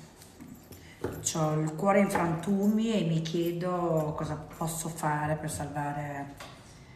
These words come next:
Poi quest'anno purtroppo godono. La cosa che più mi fa rabbia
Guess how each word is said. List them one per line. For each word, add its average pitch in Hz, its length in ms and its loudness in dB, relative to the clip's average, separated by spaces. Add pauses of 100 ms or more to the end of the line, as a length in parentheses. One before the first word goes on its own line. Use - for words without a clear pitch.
(320)
Poi 175 220 0
quest'anno 165 840 4
purtroppo 165 840 0 (680)
godono. 165 540 2
La 160 100 -8
cosa 190 320 0
che - 120 -6
più - 260 -4
mi 180 100 0
fa 156 240 -4
rabbia 139 560 -10